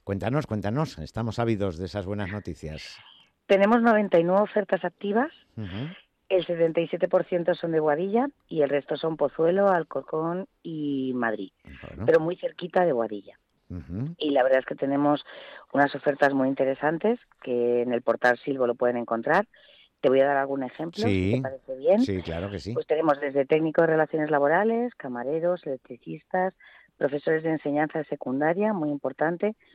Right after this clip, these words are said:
Speaker 2: monitores de ocio y tiempo libre, eh, tres de arquitecto técnico, administrativas y comerciales bastantes, administrativo de personal también, empleados del hogar, eh,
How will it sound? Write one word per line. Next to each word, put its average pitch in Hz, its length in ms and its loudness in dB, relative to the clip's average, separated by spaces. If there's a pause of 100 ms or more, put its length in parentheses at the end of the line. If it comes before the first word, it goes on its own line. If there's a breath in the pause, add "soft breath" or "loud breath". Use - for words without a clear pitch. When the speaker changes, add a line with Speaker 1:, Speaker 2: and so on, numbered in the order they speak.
(320 loud breath)
Speaker 2:
monitores 151 540 2
de 147 120 6
ocio 156 240 0
y 143 40 -6
tiempo 139 280 0
libre, 196 380 2 (720 soft breath)
eh, 160 320 6
tres 180 260 2
de 185 80 0
arquitecto 151 460 -2
técnico, 208 500 -4 (280)
administrativas 156 760 -2
y 165 40 -10
comerciales 147 720 2 (480 soft breath)
bastantes, 190 680 2 (160)
administrativo 143 760 -2
de 139 360 0
personal 139 460 -4
también, 170 480 0 (760 loud breath)
empleados 117 340 -2
del 113 120 2
hogar, 156 500 4
eh, 135 680 0